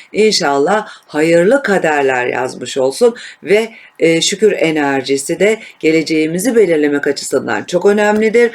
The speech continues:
Her zaman her daim şükür etmeliyiz. İşte size güzel bir bilgi vermek adına bugün ben burada bulundum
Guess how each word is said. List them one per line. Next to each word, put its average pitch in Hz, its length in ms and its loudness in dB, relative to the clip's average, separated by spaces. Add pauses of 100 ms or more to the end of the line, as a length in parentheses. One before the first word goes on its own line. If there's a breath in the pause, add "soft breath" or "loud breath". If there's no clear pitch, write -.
(180 loud breath)
Her 196 240 0
zaman 156 300 -2
her 180 240 0
daim 175 440 0 (240 loud breath)
şükür 190 400 0
etmeliyiz. 143 680 2 (120)
İşte 196 320 2
size 202 420 -2 (300 loud breath)
güzel 160 400 0
bir 175 220 2
bilgi 175 300 0
vermek 175 400 -2
adına 165 360 -2
bugün 156 340 -2
ben 135 240 -2
burada 127 340 0
bulundum 240 500 2